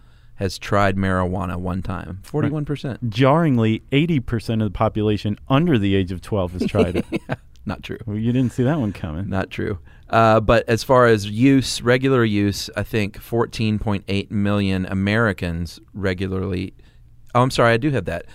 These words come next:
Speaker 1: They use marijuana in the past month, fourteen point eight percent,
Speaker 2: Mm-hmm.
Speaker 1: and twenty-five percent of Americans report that they've used it in the last year at least once.
Speaker 2: So don't you always feel bad for that one person who, like, hasn't, used to smoke pot all the time and then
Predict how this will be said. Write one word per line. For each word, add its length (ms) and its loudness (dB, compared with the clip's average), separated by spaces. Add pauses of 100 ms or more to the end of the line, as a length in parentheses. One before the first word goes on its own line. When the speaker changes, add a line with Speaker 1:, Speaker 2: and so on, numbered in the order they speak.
Speaker 1:
They 100 2
use 260 2
marijuana 540 4
in 140 -2
the 80 -2
past 340 0
month, 580 0 (600)
fourteen 340 0
point 180 -2
eight 120 -2
percent, 340 -6 (100)
Speaker 2:
Mm-hmm. 180 -2
Speaker 1:
and 80 -2
twenty-five 540 2
percent 280 -4
of 80 -4
Americans 640 -4 (300)
report 360 -4
that 120 -8
they've 160 -4
used 220 -6
it 40 -10
in 60 -12
the 80 -4
last 260 -6
year 360 -6
at 120 -12
least 220 -12
once. 280 -16 (200)
Speaker 2:
So 140 0
don't 240 2
you 120 6
always 280 4
feel 180 4
bad 260 4
for 140 2
that 180 4
one 300 4
person 520 0
who, 180 0
like, 280 4 (300)
hasn't, 540 0 (340)
used 220 -4
to 80 -2
smoke 400 0
pot 320 4
all 160 6
the 100 0
time 560 2
and 100 2
then 180 2